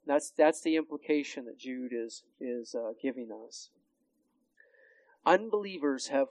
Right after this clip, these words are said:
come among, come in within the ranks, disguising themselves as believers.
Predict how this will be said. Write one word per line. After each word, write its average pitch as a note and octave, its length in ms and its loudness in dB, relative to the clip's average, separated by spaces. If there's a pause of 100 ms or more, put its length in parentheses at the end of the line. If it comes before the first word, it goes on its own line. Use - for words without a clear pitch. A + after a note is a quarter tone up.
come F3+ 300 0 (120)
among, D#3+ 420 2
come F3+ 280 0
in F3+ 200 2
within D#3+ 300 -2
the F3+ 80 0
ranks, B2+ 520 -2 (380)
disguising G3 880 0
themselves C3 720 2 (100)
as C3+ 360 2
believers. C#3+ 800 -2